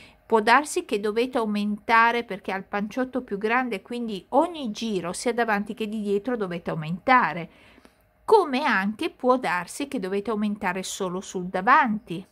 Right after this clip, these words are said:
e non sul dietro per rallentare gli aumenti mentre andate avanti, ok? Oppure può darsi che aumenterete solama-, solamente ogni tre giri, quindi fate un giro no,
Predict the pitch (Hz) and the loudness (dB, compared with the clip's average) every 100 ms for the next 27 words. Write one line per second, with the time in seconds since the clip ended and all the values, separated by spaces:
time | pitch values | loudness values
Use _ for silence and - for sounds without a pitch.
0 | _ - 226 208 196 190 190 208 196 240 | _ -4 -2 0 0 -4 -6 -6 -4 -4
1 | 294 202 - 175 - 202 202 208 202 202 | -2 -4 -6 -6 -2 -2 -2 -4 -4 0
2 | 208 214 214 208 208 196 220 214 180 180 | 0 2 0 2 2 4 2 0 -2 -2
3 | 202 202 208 214 190 180 196 185 180 180 | -2 -2 -2 -4 -2 -4 -6 -4 -4 -4
4 | 175 247 247 185 175 156 - _ _ 202 | 2 4 4 2 -6 -12 -16 _ _ -10
5 | - 262 226 254 - _ _ _ _ _ | -2 -2 -2 -6 -12 _ _ _ _ _
6 | _ _ _ _ _ - - 262 - 240 | _ _ _ _ _ -18 2 2 4 0
7 | 240 240 190 175 220 233 - 180 - 208 | 2 0 0 -2 -4 -8 -6 -6 -4 -4
8 | 175 190 190 196 220 180 185 226 - 233 | -4 -4 -4 -4 -4 -4 -6 -6 -4 -2
9 | 185 180 170 - - 208 196 196 180 - | 0 0 -2 -4 -4 -2 0 -2 -4 -4
10 | 214 - 208 214 226 196 202 180 175 254 | -6 0 0 2 -2 -6 -6 -6 -2 -2
11 | 208 170 170 214 190 190 208 175 - 165 | 0 -4 -4 -2 -2 2 4 2 0 -10
12 | 196 185 190 208 240 233 220 156 | -6 -4 -4 -2 -2 0 0 0